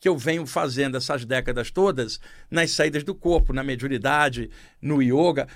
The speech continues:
e tudo que eu pude juntar de forma universalista me permitiram observar mecanismos e-, extrafísicos. E outra coisa, eu já até comentei isso outras vezes aqui, é, muitas coisas que eu vejo, eu tenho certeza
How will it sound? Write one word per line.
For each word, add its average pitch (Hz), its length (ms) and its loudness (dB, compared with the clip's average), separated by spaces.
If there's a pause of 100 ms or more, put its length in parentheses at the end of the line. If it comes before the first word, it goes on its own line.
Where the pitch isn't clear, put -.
e - 140 -2
tudo - 260 2
que - 60 0
eu - 80 6
pude 202 320 -4
juntar 160 640 -4 (300)
de 131 140 -6
forma 147 360 0
universalista 135 960 -2 (200)
me 214 120 0
permitiram 202 920 -2 (140)
observar 190 600 0
mecanismos 143 960 -6 (260)
e-, - 220 -6
extrafísicos. 131 760 -4
E 160 40 -2
outra 202 240 -2
coisa, 139 400 -2 (340)
eu - 80 -8
já 127 120 0
até 143 180 -4
comentei 175 480 -2
isso 170 160 -2
outras 175 280 -2
vezes 135 340 -2
aqui, 127 380 -6 (480)
é, 135 280 0
muitas 190 440 -4
coisas 135 360 -2
que - 80 -6
eu 127 80 2
vejo, 113 520 0 (340)
eu 156 120 -2
tenho 185 220 -6
certeza 156 800 -4